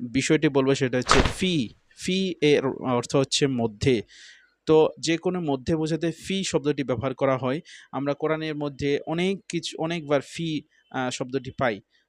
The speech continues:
এই ফি শব্দটি হচ্ছে একটি শব্দ, এমন একটি শব্দ যা কোরআনের বহুবার এসেছে। তো অবশ্যই ফি শব্দটি মুখস্থ করে নেবেন।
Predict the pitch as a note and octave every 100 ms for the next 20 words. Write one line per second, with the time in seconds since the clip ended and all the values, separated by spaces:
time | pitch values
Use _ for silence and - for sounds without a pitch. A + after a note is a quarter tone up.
0 | - A#2+ B2+ - G3 G3+ F3+ D3+ C#3 -
1 | D3 C#3+ _ _ - C3 - - C3+ B2+
2 | - _ _ - C3 - C#3 - C#3+ C3+
3 | B2+ B2+ A#2 - D#3 G3 G3 - E3+ D3+
4 | B2+ C#3 B2 C3+ B2+ A#2+ _ - C#3 C3+
5 | B2+ G#2+ A2 B2 B2+ A#2 G#2 B2+ C3+ B2
6 | B2 - A2+ - F#2+ _ C3 - D3+ D#3
7 | E3 C#3+ - F3 D#3+ C3+ A#2+ A#2 C#3 -
8 | - - - C3 C3 B2 C3 A#2+ A2+ A2+
9 | G2+